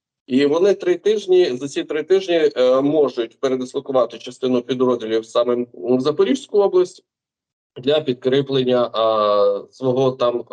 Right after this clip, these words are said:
груповання. Але, е, все одно їм не вистачатиме ресурсу, щоб повністю закрити усі лінії оборони.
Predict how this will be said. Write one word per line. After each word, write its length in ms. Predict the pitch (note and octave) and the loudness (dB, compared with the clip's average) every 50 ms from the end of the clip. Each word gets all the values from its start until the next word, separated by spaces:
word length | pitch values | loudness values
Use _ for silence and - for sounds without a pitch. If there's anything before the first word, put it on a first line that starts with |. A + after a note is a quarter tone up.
| G#2+ A#2 G#2+ G#2 G#2 G#2 A2+ | -2 0 0 0 0 -2 -4
груповання. 640 | B2 A#2+ - B2 A#2+ G#2+ G2 F#2 F#2+ F2 - - - _ _ _ _ _ _ _ _ | -6 -4 0 0 0 0 0 -2 -8 -8 -10 -12 -14 _ _ _ _ _ _ _ _
Але, 500 | - B2 C3+ D3+ F3+ A3 C4+ E4+ D#4+ - - | -2 0 2 2 2 2 0 -2 -4 -2 0
е, 120 | C#3+ D3+ | 2 2
все 340 | D3 C#3 - - - F#3 G#3 | 2 0 -4 -2 2 4 4
одно 460 | G#3 G#3 G3 F#3 F#3+ G3+ G#3 F#3+ D3 | 4 4 2 2 2 2 2 4 2
їм 360 | B2 A#2+ - C3+ F3 A3 A3+ F#3+ | 2 0 -2 0 2 2 2 2
не 320 | D3+ C#3+ D3+ F#3 F#3+ F3 | 2 2 2 2 2 0
вистачатиме 1040 | D#3+ D3+ D#3+ C#3+ - - - D#3 D#3 - - E3+ D#3+ D3+ C#3 - A#2+ A2+ A#2 A2+ A2 | 0 -4 -6 -8 -8 -2 -2 -2 -2 -2 -2 0 0 0 0 -4 -6 -4 -2 -2 0
ресурсу, 760 | A#2 B2 B2 - - C#3+ E3 - - - - C#3+ C#3 - - - _ _ _ _ _ _ _ | -2 -4 -6 -6 -8 -8 -8 -8 -8 -10 -12 -8 -8 -8 -8 -12 _ _ _ _ _ _ _
щоб 400 | - - - D3 B2 B2+ - _ | -18 -4 -2 -2 -2 -2 -2 _
повністю 580 | D3 E3 F#3 A3 A3 - F3 - - C#3+ C#3 | 0 2 2 2 0 -2 -4 -4 -6 -6 -6
закрити 680 | C3 C3+ C#3 C3+ - C#3 C3 D3+ E3+ F3+ - D#3 C#3+ C#3+ - | -2 -2 -4 -4 -4 -4 -2 -2 -2 -4 -6 -8 -10 -8 -10
усі 320 | B2 - - - C#3 D3 | -16 -16 -6 -4 -4 -2
лінії 260 | D3 D3+ D3+ D3 C#3+ | -2 -2 0 2 2
оборони. 760 | C#3+ C3+ C3 B2 B2 A#2 A#2+ B2+ C#3 C#3 B2 G#2+ G2+ - | 2 2 2 0 -2 0 2 2 2 2 0 -2 -4 -10